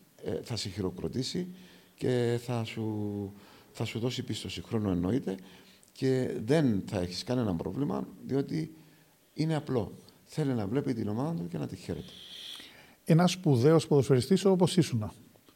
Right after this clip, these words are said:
Speaker 2: Έβγαλε, βγα-, βγ-, έβγαζες λεφτά τότε εσύ εκείνη την περίοδο, εκείνη την περίοδο που αγωνίστηκες;
Speaker 1: Όχι.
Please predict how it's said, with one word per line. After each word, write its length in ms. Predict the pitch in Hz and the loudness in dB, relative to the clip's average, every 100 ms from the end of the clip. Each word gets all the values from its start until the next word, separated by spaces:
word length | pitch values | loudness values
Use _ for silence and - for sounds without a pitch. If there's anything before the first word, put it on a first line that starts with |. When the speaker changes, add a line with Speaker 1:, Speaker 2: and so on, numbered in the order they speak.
| _ - | _ 4
Speaker 2:
Έβγαλε, 580 | 147 123 135 135 135 131 | 6 6 6 8 6 4
βγα-, 280 | 110 113 139 131 | 2 2 2 2
βγ-, 200 | 107 - | 0 4
έβγαζες 500 | 143 123 135 127 131 | 4 6 6 6 6
λεφτά 400 | 139 131 - 131 | 6 4 6 6
τότε 220 | 147 139 | 8 6
εσύ 200 | 135 - | 6 4
εκείνη 220 | 131 139 135 | 2 2 4
την 180 | 135 | 4
περίοδο, 320 | 135 139 147 131 | 6 8 8 6
εκείνη 200 | 127 135 | 4 4
την 600 | 131 135 131 131 127 120 | 4 4 4 4 4 4
περίοδο 340 | 127 131 135 | 6 6 6
που 80 | 135 | 6
αγωνίστηκες; 640 | 135 151 - 120 113 - - - | 6 4 2 2 0 0 -8 -6
Speaker 1:
Όχι. 280 | 95 - | -6 -6